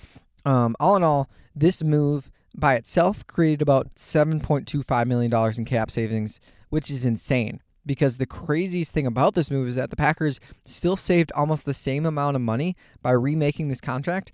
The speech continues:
as they would have had for simply cutting Preston Smith. And now they have the player and the money, and that's huge. Preston, Preston Smith did have a down year last year, but he's still a great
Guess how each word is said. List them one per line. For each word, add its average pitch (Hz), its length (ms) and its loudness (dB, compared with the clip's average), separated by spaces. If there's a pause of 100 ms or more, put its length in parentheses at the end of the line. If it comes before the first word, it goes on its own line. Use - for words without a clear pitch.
(300)
as 143 160 0
they 156 100 6
would 143 220 4
have 151 100 0
had 131 500 -2 (280)
for 139 120 -4
simply 147 360 0
cutting 131 300 0
Preston 123 320 0
Smith. - 380 -10 (460)
And 131 160 0
now 135 220 4
they 175 100 4
have 165 140 4
the 151 40 0
player 143 420 2 (120)
and 139 240 2
the 123 40 2
money, 113 300 2
and 127 160 -2
that's 123 280 0
huge. - 340 -12 (840)
Preston, 165 340 4 (100)
Preston 170 280 2
Smith 156 260 0
did 143 160 2
have 151 140 6
a - 20 -4
down 135 240 2
year 135 160 0
last 131 260 0
year, 135 200 0
but 127 200 -2
he's 120 140 -4
still 147 300 2
a 160 40 0
great 135 360 -2